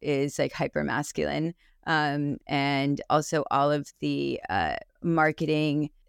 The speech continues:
some materials, um, sort of, uh,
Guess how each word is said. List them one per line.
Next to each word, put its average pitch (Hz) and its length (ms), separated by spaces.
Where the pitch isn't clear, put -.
some 185 200
materials, 160 960
um, 135 640
sort 156 320
of, 139 360
uh, 113 240